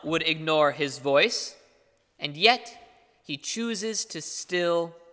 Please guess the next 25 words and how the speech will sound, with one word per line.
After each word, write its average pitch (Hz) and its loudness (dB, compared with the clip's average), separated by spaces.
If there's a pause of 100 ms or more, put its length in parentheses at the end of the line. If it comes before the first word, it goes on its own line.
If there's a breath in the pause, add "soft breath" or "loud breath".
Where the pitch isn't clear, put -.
speak. - -10 (2250 soft breath)
The - -6
Good 226 2
Shepherd's 214 4
goal 208 8
is 208 0 (160)
clear. - -8 (1040)
His 220 0
goal 254 10
is 254 4
for 226 2
there 240 8
to 254 -2
be 214 4
one 214 6
flock 220 6 (560)
and 170 -4
one 143 2
shepherd. - -6 (1900 soft breath)
Notice, 226 6
though, 196 4 (460)
that 202 0
the 202 -4
verb 220 4
become 214 0